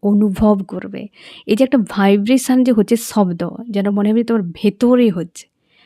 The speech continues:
কেবল এই সাউন্ডটিকে তুমি অনুভব করার চেষ্টা করবে। কতগুলো বিষয় তোমাকে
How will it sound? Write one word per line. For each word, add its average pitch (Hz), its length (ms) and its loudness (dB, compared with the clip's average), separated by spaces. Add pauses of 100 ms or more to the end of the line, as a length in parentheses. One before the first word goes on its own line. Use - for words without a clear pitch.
(220)
কেবল 240 220 2 (120)
এই 247 60 2 (160)
সাউন্ডটিকে 247 640 2
তুমি 254 140 0 (160)
অনুভব 202 400 0 (120)
করার 180 280 -8
চেষ্টা 160 340 -16
করবে। - 240 -20 (760)
কতগুলো 247 360 2 (140)
বিষয় 247 360 -4
তোমাকে 196 240 -6